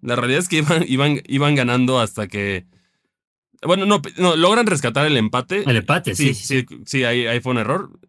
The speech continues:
Speaker 1: Logran rescatar el empate de, después de, del gol de Medina. Y con, y con eso ya Juárez demuestra que es un equipo que tiene cosas interesantes. Yo siento que todavía hay detalles por pulir,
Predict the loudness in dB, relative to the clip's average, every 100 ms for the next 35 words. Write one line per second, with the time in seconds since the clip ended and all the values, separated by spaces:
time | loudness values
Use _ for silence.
0 | -18 -18 -8 -2 0 0 -2 -4 -2 0
1 | 0 0 -4 -4 -6 -6 -6 -4 -4 -6
2 | -8 -8 -6 -4 -2 -2 -4 _ _ _
3 | _ _ -6 -4 -2 0 0 0 0 -2
4 | 0 -2 -2 -8 _ _ -20 _ _ _
5 | _ _ -14 -8 -6 -6 -4 -4 -2 0
6 | 0 0 -4 _ _ -12 -8 -2 0 2
7 | 2 0 -4 _ _ _ _ _ _ _
8 | _ _ -20 -20 -18 -4 -2 0 0 2
9 | 0 0 -4 -2 -2 -2 -4 -6 -6 -2
10 | -2 0 -2 -4 -8 -10 -12 -14 -18 -14
11 | -6 -2 0 -2 -2 -6 -4 -2 0 0
12 | 0 -4 _ _ -20 _ _ -2 0 0
13 | 0 0 0 -2 -4 -4 -2 2 2 0
14 | -2